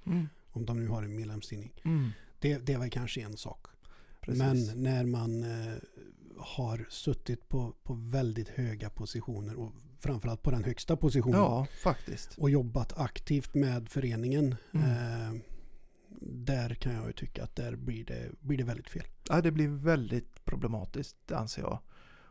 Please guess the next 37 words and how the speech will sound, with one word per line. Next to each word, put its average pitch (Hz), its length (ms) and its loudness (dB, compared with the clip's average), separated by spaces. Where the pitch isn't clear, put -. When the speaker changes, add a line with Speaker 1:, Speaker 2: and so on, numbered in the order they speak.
Speaker 1:
Och, - 520 -2
eh, 110 360 0
du 156 200 6
sa 147 340 4
en 160 100 4
bra 117 180 0
sak 143 540 0
där, - 360 -6
eh, - 140 -10
när 147 160 -2
vi 123 80 -2
snackade 123 360 -2
inför 123 380 2
det 135 60 2
här, 131 240 -2
eh, - 480 -6
avsnittet. - 480 -4
Du 147 80 -4
sa 147 200 4
det 127 140 0
att - 140 -8
han 185 200 2
kan 123 280 2
ju 127 120 0
i 117 240 -4
praktiken, 120 760 -4
enligt 127 380 -2
vårat 113 580 0
amatörmässiga 123 800 -2
sätt - 240 -6
att 151 80 -6
se 147 200 -6
det - 80 -6
i 151 40 -4
alla 135 180 -4
fall, - 240 -4
eh, 117 520 -6